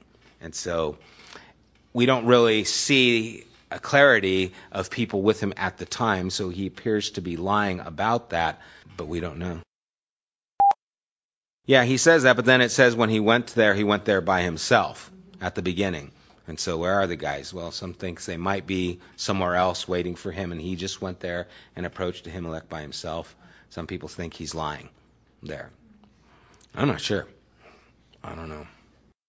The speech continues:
David, David's a paradox of a person. I mean, especially when it says he's a man after God's own heart. It's like, wow. It, he really makes you think. Um,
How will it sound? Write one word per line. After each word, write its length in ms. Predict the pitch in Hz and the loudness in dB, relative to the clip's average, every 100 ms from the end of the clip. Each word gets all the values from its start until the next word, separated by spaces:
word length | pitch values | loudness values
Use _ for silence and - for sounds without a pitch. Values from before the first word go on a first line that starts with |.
| _ _ - 807 - _ _ _ _ _ _ _ _ _ 82 | _ _ 0 2 0 _ _ _ _ _ _ _ _ _ -12
David, 480 | 73 98 104 87 73 - - - _ - | -6 -4 -6 -8 -18 -20 -20 -20 _ -12
David's 380 | 98 120 123 87 | -2 0 0 -2
a 320 | 78 82 - - | -6 -6 -12 -18
paradox 840 | - 92 98 76 71 - - - - | -14 -10 -8 -8 -10 -10 -12 -14 -18
of 80 | 85 | -18
a 80 | 76 | -16
person. 500 | - 92 - 71 76 _ _ _ _ _ - | -10 -10 -10 -14 -20 _ _ _ _ _ -16
I 40 | - | -12
mean, 120 | 80 | -12
especially 380 | 73 101 - 98 | -6 -6 -4 -4
when 140 | 90 | -6
it 60 | 85 | -8
says 260 | 95 85 80 - | -10 -10 -12 -16
he's 180 | - 92 | -12 -8
a 60 | 90 | -2
man 240 | 87 90 | 0 0
after 200 | 87 92 | -2 -4
God's 360 | 78 85 82 85 | -2 -2 -2 -6
own 120 | 78 | -12
heart. 380 | - 95 82 50 - | -10 -8 -8 -10 -20
It's 140 | 73 80 | -20 -20
like, 200 | 76 _ _ _ _ _ | -20 _ _ _ _ _
wow. 380 | - 78 65 - - _ _ _ _ _ | -14 -12 -12 -16 -20 _ _ _ _ _
It, 360 | 64 69 71 107 | -16 -12 -10 -10
he 180 | 87 101 | -10 -6
really 240 | 98 90 85 | -6 -6 -8
makes 220 | 80 - | -10 -12
you 60 | 76 | -10
think. 300 | 85 - - _ _ _ _ - _ _ - | -10 -12 -18 _ _ _ _ -20 _ _ -20
Um, 340 | 80 78 73 | -16 -14 -16